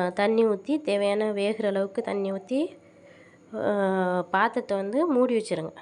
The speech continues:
அப்பதான் வந்து ஆவியெல்லாம் வெளியே போகாம வெரசா வேகும் சிக்கன். நல்லா கொதிக்க விட்டு வெங்காயம் எல்லாம் சிக்கன் எல்லாம் சேர்ந்து வேகிற அளவுக்கு நல்லா கொதிக்க விடணும்.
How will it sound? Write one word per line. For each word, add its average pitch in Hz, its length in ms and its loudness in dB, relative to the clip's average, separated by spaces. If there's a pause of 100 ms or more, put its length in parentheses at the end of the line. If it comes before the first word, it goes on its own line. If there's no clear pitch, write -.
அப்பதான் 214 360 2
வந்து 220 160 2
ஆவியெல்லாம் 214 720 2
வெளியே 208 320 2
போகாம 196 340 4
வெரசா 214 480 2
வேகும் 202 320 2 (120)
சிக்கன். 190 300 4 (1900)
நல்லா 208 240 6
கொதிக்க 196 380 0
விட்டு 196 260 4
வெங்காயம் 202 580 2
எல்லாம் 196 340 0
சிக்கன் - 400 4 (600)
எல்லாம் 208 320 4
சேர்ந்து 202 480 8 (1400)
வேகிற 214 340 4
அளவுக்கு 196 500 0
நல்லா 226 180 2
கொதிக்க 190 380 2
விடணும். 175 320 -2